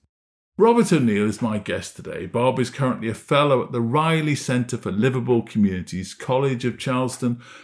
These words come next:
and also the former executive director of the International City and County Management Association, the I C M A. But Bob, thanks for doing this with us. We really appreciate you taking the time and sorting everything out for us.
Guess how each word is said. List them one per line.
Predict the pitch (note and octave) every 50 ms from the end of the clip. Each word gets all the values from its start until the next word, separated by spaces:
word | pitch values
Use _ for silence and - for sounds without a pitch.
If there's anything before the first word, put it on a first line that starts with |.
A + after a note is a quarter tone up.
| -
and | - D#3 E3
also | F3+ F#3+ G3+ F#3+ - G#3
the | G3 F3+ F3
former | E3+ - - G3 G3 G3 G3+ G3 F#3+ F#3
executive | E3+ C#3+ - F#3 F3+ F3 - - G3 - -
director | - F3+ F3 D#3+ C3+ G2+ - - - F#2+
of | F2+
the | - -
International | C3 D3 C#3+ - - C3 A#2+ G#2+ G#2+ - - - G2+ F#2
City | - - - D#3 D3+ D3+ - C#3 A2+ G2+
and | G2+ F#2+ F#2
County | - - A#2+ B2 B2 A#2+ - A#2+
Management | A#2 A2 A2 G#2+ A2+ A2+ G#2 - - G#2 F#2+ G2
Association, | G2+ G2 - - F#2 F#2+ - - - F2+ F2 F#2+ G#2 - - - - - - - - - - _ -
the | - - -
I | - A#2 A#2 A2+
C | G2+ - - - G#2 G2 F#2 F2
M | F2 F2+ E2+ E2+ D#2+
A. | E2 E2+ A2 - _ _ _ _ _ _ _ _ _ _ _ _ _ - -
But | - E3
Bob, | C#3+ G3+ F#3+ -
thanks | - F#3+ F#3+ F3 -
for | - F3
doing | C3+ D#3+ E3 E3 D#3
this | C#3 C3+ A#2+ - - - - - -
with | C3 B2+ A#2+
us. | C3 C3+ -
We | - C#3
really | B2+ D3+ D#3 D3 D3+ C#3+
appreciate | B2 - C#3 C3+ A#2+ - - B2+ A#2 -
you | B2 B2 A#2
taking | G#2+ G#2+ - C#3+ C3 B2 - B2+
the | A#2+ G#2+
time | - - C3 C3+ C3+ B2
and | A#2 G#2 G#2
sorting | G#2 - - C3+ A2+ - B2+ B2
everything | A#2 A2 G#2+ - A#2+ A#2
out | A2+ A2 G2+ -
for | - - F#2+ F#2
us. | G2+ F#2 - - -